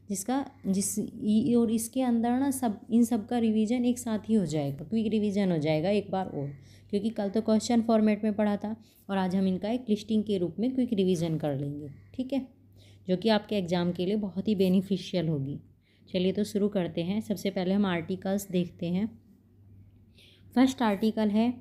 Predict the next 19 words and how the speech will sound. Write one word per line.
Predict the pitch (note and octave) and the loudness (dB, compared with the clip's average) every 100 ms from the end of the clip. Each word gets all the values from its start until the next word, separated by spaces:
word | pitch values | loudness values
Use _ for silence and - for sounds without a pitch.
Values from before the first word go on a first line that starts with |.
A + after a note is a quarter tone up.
| - _ _ | -12 _ _
किससे | A3 A3 B3 | 0 2 4
रिलेटेड | A3+ G#3 G3 G3+ | 4 4 2 0
है | G3+ G#3+ | 2 2
ये? | C4 C#4 - G3 | 0 -2 -8 0
Name | G3 A3 B3+ | 4 4 4
and | G#3 G3 G3+ | 0 -2 -2
territory | F#3 F3 F3 F#3+ | 0 0 -2 0
of | G3+ E3 | 0 0
the | A3 C4 | -2 -2
union। | F#3+ F3+ D#3 D3+ D#3 - _ _ _ _ _ - - - _ _ _ _ _ - - - - - _ _ _ - - - - - _ | 0 2 2 -2 -6 -12 _ _ _ _ _ -20 -20 -20 _ _ _ _ _ -20 -20 -20 -20 -20 _ _ _ -20 -20 -20 -20 -20 _
ठीक | - A3+ | -10 -2
है, | C#4 F#3 - - - - _ _ - | 0 0 -6 -20 -20 -20 _ _ -2
किससे | G3+ A#3+ | 0 2
रिलेटेड | A#3 A3+ A3 A3 | 4 4 4 4
है? | A3+ D4+ - G#3 | 2 2 -2 0
Name | G3 G3 B3+ C4+ | 2 4 2 2
and | G3+ A#3 | 0 -2
territory | A3+ F3 F3 F3 B3 B3+ | 0 0 -2 -4 -4 -2
of | F3 | -2